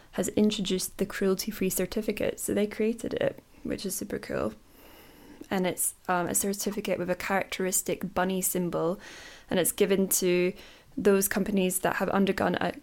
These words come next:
undergone a stringent quality control and proven their products are not tested on animals. Um, and the certificate is valid all over the world, and it can be given to any company which complies with, with law and ethical rules concerning the treatment of animals.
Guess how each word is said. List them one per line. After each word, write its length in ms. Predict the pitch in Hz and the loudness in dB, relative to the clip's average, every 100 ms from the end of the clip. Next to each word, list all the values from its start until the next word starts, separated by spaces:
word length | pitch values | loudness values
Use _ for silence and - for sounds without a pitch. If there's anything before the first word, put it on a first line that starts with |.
| - | -2
undergone 520 | 196 196 185 180 180 | 2 4 4 2 2
a 60 | 180 | 0
stringent 840 | - - - 208 208 214 196 185 - | 2 2 2 4 6 6 4 0 -2
quality 500 | - 180 185 180 175 | 0 2 2 -2 -4
control 580 | - 180 - 165 160 | -2 -4 0 4 4
and 220 | 160 180 170 | 4 2 -2
proven 400 | - 185 180 175 | 2 2 2 0
their 140 | 170 | 0
products 420 | - 180 170 - | -2 -2 -2 -2
are 80 | 180 | 0
not 320 | 175 175 165 | 0 0 -2
tested 420 | - 196 - - | -4 -2 -2 -2
on 120 | 165 165 | -4 -2
animals. 480 | - 156 107 - - - - - - - - | -2 -2 -4 -6 -10 -18 -18 -18 -20 -20 -6
Um, 360 | 160 156 139 - | -2 0 0 0
and 140 | 180 | 0
the 60 | 175 | 0
certificate 540 | - 180 180 175 180 | 0 -2 -2 0 0
is 120 | - 180 | 0 0
valid 320 | 165 165 170 | 0 2 0
all 200 | - 175 | 2 2
over 140 | 180 | 2
the 100 | 165 | 0
world, 380 | 160 160 160 160 - _ - - - - - - | 2 2 2 0 -4 _ -20 -20 -20 -20 -16 -4
and 100 | 175 | -2
it 120 | - | -2
can 140 | 180 | -2
be 100 | 175 | -2
given 360 | 170 180 175 170 | 0 0 2 0
to 180 | - 180 | 0 0
any 140 | 180 | 0
company 400 | - 175 170 170 | 0 -2 0 0
which 200 | 165 - | 0 -2
complies 540 | - 180 - 170 165 | -2 -4 0 0 0
with, 140 | 170 165 | -2 -2
with 160 | 180 170 | -4 0
law 300 | 175 170 165 | 2 2 2
and 120 | 170 | 0
ethical 440 | 180 180 - 185 | -4 -6 -8 -6
rules 340 | 170 170 165 - | -2 -2 -2 -4
concerning 460 | 175 175 170 170 | -4 -2 -2 -4
the 80 | 170 | -4
treatment 400 | 170 170 - - | -6 -6 -4 -6
of 100 | - | -4
animals. 680 | 165 165 - - - - | -6 -4 -6 -6 -6 -8